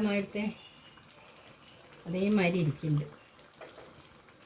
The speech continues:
നമുക്ക്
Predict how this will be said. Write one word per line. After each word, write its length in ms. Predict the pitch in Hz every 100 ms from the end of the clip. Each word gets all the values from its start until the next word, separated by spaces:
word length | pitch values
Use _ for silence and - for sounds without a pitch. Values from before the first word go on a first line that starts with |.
| - - - - - - - - - - - - - - - - - - - - - - - - - - - - - - - - - - -
നമുക്ക് 200 | 190